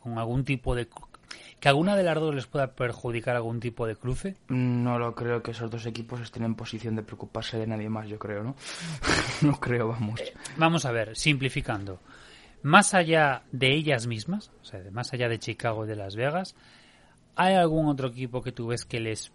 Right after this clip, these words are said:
Speaker 1: puede joder la marrana en primera o en segunda ronda? En primera, supongo que no, pero en segunda ronda podría joder alguna.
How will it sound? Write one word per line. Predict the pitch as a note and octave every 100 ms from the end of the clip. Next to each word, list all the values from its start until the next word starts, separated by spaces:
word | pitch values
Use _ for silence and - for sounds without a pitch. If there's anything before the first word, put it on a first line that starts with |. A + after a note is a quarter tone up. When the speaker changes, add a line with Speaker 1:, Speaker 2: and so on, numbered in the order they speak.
| -
Speaker 1:
puede | B2+ B2+ A#2 A2 - _ _ -
joder | - E3 C3 C3
la | A#2+ G#2+
marrana | G#2 A2 A#2 A2 G#2+ - -
en | A#2 A2+ G#2+ G#2 G#2 G2+ -
primera | A2 A2+ A2
o | G2+
en |
segunda | - A2 G2+ F#2+
ronda? | A2 A#2 C#3 -
En | A2+
primera, | G#2+ B2 D#3
supongo | - - A2
que | G#2
no, | F#2
pero | - G2
en |
segunda | G2 G#2+ G#2+ A2+ G#2
ronda | B2+ D#3+ E3
podría | - G#2 G#2
joder | - A2 G2+
alguna. | G2 F#2+ F#2+